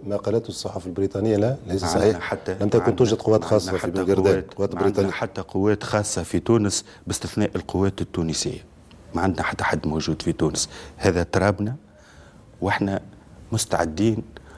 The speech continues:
Speaker 2: وقابلين التحدي في أن ندافع عليه بكل ما أتينا،
Speaker 1: لا تستخدم
Speaker 2: أتينا به.
Speaker 1: الشراكة مع حلف الناتو على سبيل المثال؟
Speaker 2: لا.
Speaker 1: لا، في هذا المجال لا، في
Speaker 2: لا.
Speaker 1: مكافحة الإرهاب؟
Speaker 2: ما عندناش حتى، ما عندناش حتى ت-، تعامل مع <laughs> حلف الناتو في المجال هذا.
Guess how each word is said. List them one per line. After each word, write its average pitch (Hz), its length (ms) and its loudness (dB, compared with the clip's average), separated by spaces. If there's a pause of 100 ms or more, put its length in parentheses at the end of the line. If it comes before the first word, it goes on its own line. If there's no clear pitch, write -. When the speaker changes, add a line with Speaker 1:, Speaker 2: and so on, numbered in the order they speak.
(320)
Speaker 2:
وقابلين 104 720 2 (460)
التحدي 104 580 0
في - 220 -6
أن 95 220 0
ندافع 87 340 2
عليه 92 300 2 (180)
بكل 101 420 2
ما 104 120 2
أتينا، 95 420 0
Speaker 1:
لا 131 140 6
تستخدم - 280 4
Speaker 2:
أتينا 120 160 4
به. 123 80 4
Speaker 1:
الشراكة 139 380 2
مع 104 640 0
حلف 110 260 -4
الناتو 127 360 2
على 110 160 0
سبيل 107 240 -6
المثال؟ 107 320 0 (120)
Speaker 2:
لا. 101 180 4 (600)
Speaker 1:
لا، 123 300 6
في 104 100 -4
هذا 110 100 -2
المجال 107 360 -4
لا، 95 60 -2
في 78 80 -10 (140)
Speaker 2:
لا. 98 100 -2
Speaker 1:
مكافحة 101 360 -2
الإرهاب؟ 98 280 -4 (160)
Speaker 2:
ما 202 60 -2
عندناش 127 260 4
حتى، 95 400 0 (120)
ما 117 80 0
عندناش 110 320 4
حتى 95 480 2
ت-، 90 420 0 (120)
تعامل 90 540 0
مع 85 200 2 (160)
<laughs> 113 180 2
حلف 117 260 0
الناتو 107 340 2
في 87 80 -6
المجال 95 420 -2
هذا. 87 260 0